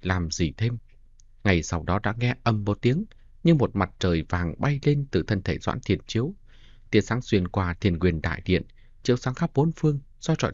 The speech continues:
toàn bộ bầu trời. Sau khi ánh sáng mãnh liệt đó xung kích, Thiên Nguyên Đại Trận ầm ầm sụp đổ, ánh sáng lướt qua bầu trời, đó là tin tức cầu viện của Tây Phong Tử.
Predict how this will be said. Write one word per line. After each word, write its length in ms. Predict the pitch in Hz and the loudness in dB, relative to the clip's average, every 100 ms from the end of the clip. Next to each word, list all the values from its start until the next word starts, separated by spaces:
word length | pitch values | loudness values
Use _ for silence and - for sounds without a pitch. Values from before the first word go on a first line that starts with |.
| - | -2
toàn 200 | 101 90 | -4 2
bộ 180 | 92 - | 0 2
bầu 200 | 95 85 - | -2 -2 -2
trời. 240 | 80 65 - - - - - - - | -2 -4 -12 -20 -20 -20 -20 -20 -16
Sau 200 | - 92 | -4 -2
khi 140 | 98 | 0
ánh 180 | - 101 | 0 -2
sáng 260 | - 113 117 | -4 -4 -2
mãnh 180 | 123 120 | -4 -2
liệt 160 | 87 - | -4 -4
đó 240 | 95 135 | -4 -4
xung 260 | - 95 80 | -2 -2 0
kích, 200 | - 170 - - - - | -2 -2 -6 -20 -20 -6
Thiên 140 | - 143 | -2 2
Nguyên 160 | 151 | 2
Đại 140 | 135 82 | 2 0
Trận 200 | - - | 0 0
ầm 180 | - 101 | 0 -2
ầm 240 | 98 95 82 | 0 -2 -2
sụp 300 | - 87 87 | -2 -2 0
đổ, 220 | 85 - - - - - | -2 -4 -12 -20 -20 -6
ánh 120 | 120 | -2
sáng 200 | 110 123 143 | 0 0 2
lướt 160 | 196 | 0
qua 140 | - 160 | 0 2
bầu 180 | 101 80 - | 2 0 0
trời, 260 | 80 69 - - - - | -2 -2 -8 -18 -6 -2
đó 100 | 165 | 0
là 100 | 104 | 0
tin 240 | - 147 | 0 -2
tức 160 | - 190 - | 0 -2 0
cầu 240 | 90 73 - | -2 0 2
viện 240 | 87 82 - | 2 2 -2
của 200 | 92 71 | -2 0
Tây 220 | - 92 | -2 -2
Phong 180 | - 87 | -2 -2
Tử. 260 | - 87 | 0 0